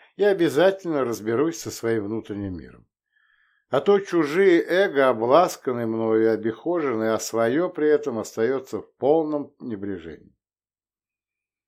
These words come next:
А пока скучать нам не приходится. Наше общество пополнилось целым танковым полком или чем-то вроде того.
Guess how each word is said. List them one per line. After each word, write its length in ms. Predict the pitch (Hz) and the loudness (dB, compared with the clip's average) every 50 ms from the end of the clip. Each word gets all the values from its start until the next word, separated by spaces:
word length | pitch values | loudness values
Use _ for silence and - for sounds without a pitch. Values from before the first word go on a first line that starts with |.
| _ _ _ _ _ _ _ _ _ _ _ | _ _ _ _ _ _ _ _ _ _ _
А 180 | - 151 185 196 | 0 2 2 2
пока 600 | 190 - 190 180 170 - - 135 143 165 190 190 | 6 6 4 4 4 0 2 4 4 6 6 4
скучать 720 | 180 - - - 165 165 - - - 110 110 110 107 - 113 | 2 -2 -8 -6 -6 -6 -6 -4 -4 -2 -2 -2 -2 -4 -6
нам 180 | 113 110 110 | -6 -6 -4
не 100 | 110 110 | -6 -6
приходится. 880 | 110 - 117 110 - - 85 76 - - _ _ _ _ - - _ _ _ _ _ _ _ _ _ _ _ _ _ _ _ _ _ _ _ - | -8 -6 -8 -8 -8 -10 -18 -20 -20 -20 _ _ _ _ -20 -20 _ _ _ _ _ _ _ _ _ _ _ _ _ _ _ _ _ _ _ -6
Наше 420 | 113 143 180 202 190 196 - 160 | 0 2 4 4 4 2 0 0
общество 600 | 151 170 190 202 196 - - 151 - - 139 135 | 2 4 2 2 0 -2 -8 -8 -6 -4 -6 -6
пополнилось 800 | 131 - 131 117 117 - 123 143 160 156 151 143 135 123 - - | -2 0 -2 -2 -2 0 0 0 0 0 -2 -4 -4 -4 -6 -8
целым 540 | - - - 139 165 175 175 170 160 151 - | -12 -2 0 2 2 4 2 2 0 -2 -2
танковым 560 | - 123 123 127 110 107 - - 117 113 113 | -2 0 0 0 0 -2 -6 -6 -6 -6 -6
полком 800 | - _ - 107 104 98 90 - - - 135 156 160 156 139 113 | -10 _ -2 -2 -2 -2 -4 -8 -4 0 0 2 2 0 -2 -4
или 240 | 113 113 123 117 110 | -4 -4 -4 -6 -6
чем-то 420 | - - - 120 117 110 - - | -8 -8 -8 -8 -8 -8 -8 -8
вроде 220 | 104 104 110 104 - | -6 -4 -4 -6 -6
того. 420 | - - 101 90 78 71 - - | -8 -8 -8 -6 -8 -10 -16 -20